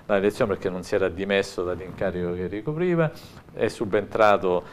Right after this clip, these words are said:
eh, Salvatore Giuffrida che era, eh, in lista con lei, ma amico personale dell'assessore regionale al bilancio Marco Falcone, e quando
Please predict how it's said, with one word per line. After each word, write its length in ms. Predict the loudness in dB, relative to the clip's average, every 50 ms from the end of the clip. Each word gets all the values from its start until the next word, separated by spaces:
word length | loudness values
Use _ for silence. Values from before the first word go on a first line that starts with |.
| -20 -20 -20 -20 -18 -10
eh, 300 | -6 -2 0 0 0 0 0
Salvatore 480 | 0 0 0 2 2 4 4 4 2
Giuffrida 520 | 2 0 -4 -2 0 0 2 4 4 2 2
che 180 | 2 2 2
era, 580 | 4 4 2 -2 -4 -6 -10 -8 -8 -8 -8 -10 -8
eh, 100 | -8 -6
in 140 | -6 -4
lista 480 | -4 -4 -4 -6 -6 -6 -6 -6 -6 -4
con 220 | -2 0 0 2 4
lei, 300 | 4 4 4 2 0 -2 -6 -12 -20 -20 -20 -20 -20 -20 -10 -4
ma 180 | -2 -2 0 2
amico 400 | 2 2 4 4 2 2 2 2
personale 760 | 2 2 0 0 -2 -2 0 2 0 0 0 0 -2 -4 -6 -10 -18 -20 -20 -20 -20 -20 -20 -20 -20 -20 -20 -18 -12
dell'assessore 1160 | -8 -4 -4 -2 -2 0 0 -2 -2 -2 -6 -6 -6 -6 -4 -2 0 0 0 0 -2 -4 -4 -4
regionale 840 | -2 0 0 0 -2 -2 -6 -6 -4 -4 -4 -4 -4 -2 -4 -4 -6 -6
al 180 | -8 -8 -8 -8
bilancio 840 | -8 -6 -2 0 0 0 0 -2 -6 -6 -2 -2 0 0 -2 -6 -14 -20 -20 -20 -20 -20 -20 -20 -20 -20 -20 -20 -20 -20 -20 -20 -20 -20 -20 -20 -20 -16 -12
Marco 260 | -10 -8 -6 -6 -2
Falcone, 760 | 2 2 2 2 2 0 0 0 0 0 -2 -4 -6 -12 -20 -20 -20 -20 -20 -20 -20 -20 -20 -20 -20 -20 -18
e 360 | -14 -10 -8 -6 -6 -6 -8 -6
quando 300 | -2 0 0 0 -2 -4